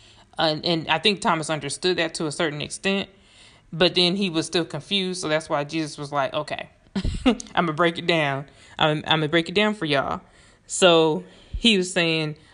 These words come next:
"I am the way, the truth, and the life." And so as long as you know that anytime you're trying to get to Father God, you have to approach Jesus and you have to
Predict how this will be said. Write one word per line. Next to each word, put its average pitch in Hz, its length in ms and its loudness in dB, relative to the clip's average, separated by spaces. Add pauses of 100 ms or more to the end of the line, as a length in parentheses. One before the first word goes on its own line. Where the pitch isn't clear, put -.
(120)
"I 185 200 4
am 180 280 2
the 147 100 2
way, - 320 -2 (360)
the 165 80 2
truth, 156 480 0 (340)
and 185 180 4
the 156 60 0
life." 135 460 -4 (600)
And 180 120 2
so 156 520 0 (220)
as 160 160 -2
long 214 320 2
as 196 200 -4
you 196 140 -4
know 170 420 0
that 151 200 -2
anytime 165 500 -4
you're 160 120 -4
trying 160 240 -4
to 147 60 -6
get 160 320 -4
to 151 380 -6 (280)
Father 160 400 0
God, 175 500 0 (340)
you 175 140 -2
have 165 420 -2
to 165 280 -4
approach 151 500 -2
Jesus 165 460 -6
and 151 120 -4
you 160 80 -4
have 151 240 -2
to 151 300 -4